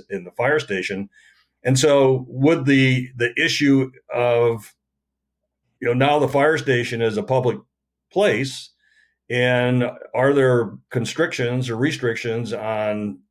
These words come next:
you know, watching this sort of, um, these videos, you know, in the fire station on duty? Does that create a policy violation and, and it is a legal violation?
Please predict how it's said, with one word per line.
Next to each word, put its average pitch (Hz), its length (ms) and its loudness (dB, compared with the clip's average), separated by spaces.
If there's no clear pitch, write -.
you 127 80 -6
know, 113 100 -2
watching 117 440 -2
this 113 160 -2
sort 120 200 2
of, 104 220 -4
um, 98 420 -6
these 110 180 -4
videos, 127 680 0
you 117 120 -8
know, 113 180 -4
in 123 160 0
the 120 100 -2
fire 135 220 0
station 117 360 -4
on 117 280 -4
duty? 120 460 -2
Does 117 120 -4
that 139 220 2
create 131 440 2
a 104 80 -8
policy 135 440 0
violation 117 680 0
and, 107 220 -6
and 113 180 -4
it 113 100 4
is 117 160 2
a 113 60 4
legal 143 320 2
violation? 101 760 -2